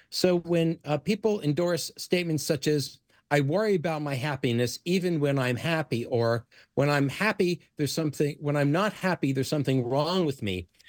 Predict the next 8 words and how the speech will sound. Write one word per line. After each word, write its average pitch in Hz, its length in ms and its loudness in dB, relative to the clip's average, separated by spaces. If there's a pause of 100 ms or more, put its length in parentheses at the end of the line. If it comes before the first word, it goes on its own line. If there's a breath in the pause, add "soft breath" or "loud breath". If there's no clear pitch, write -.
(180 soft breath)
that 202 260 2
seems 202 340 0
to 156 100 -6
be 131 400 0 (260)
the 120 560 0 (420)
sort 151 220 0
of 135 100 -8
perspective 135 960 -2